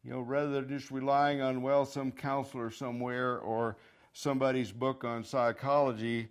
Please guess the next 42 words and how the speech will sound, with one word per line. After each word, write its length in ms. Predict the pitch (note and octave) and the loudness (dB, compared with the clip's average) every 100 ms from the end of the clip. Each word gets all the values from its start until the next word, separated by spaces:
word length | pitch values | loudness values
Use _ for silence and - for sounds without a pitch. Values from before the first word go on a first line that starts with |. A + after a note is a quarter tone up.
| - - - | -14 -16 -2
you 220 | C3 C#3 | 2 4
realize 520 | D3+ E3+ D3+ D3 C3 | 6 8 8 8 6
it's 200 | D3+ E3 | 2 2
all 320 | E3 E3+ E3+ | 2 4 0
in 320 | F#3+ G3+ A3 | -2 -4 -2
there. 360 | F#3+ B2+ F#2+ G#2+ - | -4 -6 -6 -10 -8
The 100 | C3+ | -6
counsel 580 | D3 F3 G3+ A3+ - D#3 | -6 -4 -4 -4 -4 -4
is 140 | C3+ | -4
in 160 | E3 E3+ | -4 -4
your 160 | D#3+ C#3+ | -6 -8
heart. 460 | B2+ A#3 A3+ - _ _ _ _ _ - _ _ _ _ _ - | -8 -8 -8 -12 _ _ _ _ _ -20 _ _ _ _ _ -8
And 160 | D#3 | 2
by 160 | D#3 D#3 | 6 6
praying 520 | D#3 - A#3 B3+ G3 | 6 2 4 6 4
this 240 | F3+ F3+ | 4 2
prayer, 480 | - - F#3 A3+ F#3 | -2 0 4 8 8
which 240 | C#3+ C3+ - | 6 0 2
starts 340 | E3 G#3+ - | 6 6 4
in 140 | B2+ | -6
fourteen, 560 | A#2 D3 D3 B2+ F3 D#3 | -4 -2 -2 -2 -4 -2
actually, 480 | C3+ C3+ - D3+ E3+ | 0 -2 -2 -2 0
and 100 | C3+ | 0
I'm 140 | C#3+ | 0
not 160 | E3+ D#3+ | 0 2
here 180 | E3+ D#3+ | 2 0
to 80 | |
teach 400 | D3 - A#3+ - | -2 2 0 2
on 220 | D#3 D3+ D#3 | 2 4 2
it, 80 | - - - - | -2 -16 -8 4
but 120 | F3+ | 10
I 140 | G3+ | 10
just 260 | A3 A3+ - | 10 2 -2
begin 360 | G#3 G#3+ A3+ | -2 0 2
to 80 | F#3+ | 2
see 320 | E3+ B3+ B3 | 0 -2 -2
how 320 | F3 F#3 F#3+ F3+ | -2 0 2 4
that 340 | F#3 F3+ - | 4 4 0
fullness 460 | G#3+ A3 E3 D3+ - | 0 2 0 -6 -6
can 200 | E3+ D#3+ | -6 -6
come 380 | F#3 F#3 F3+ | -6 -6 -6
about 460 | F3+ F#3+ G#3 D#3 - | -4 -2 -2 -4 -8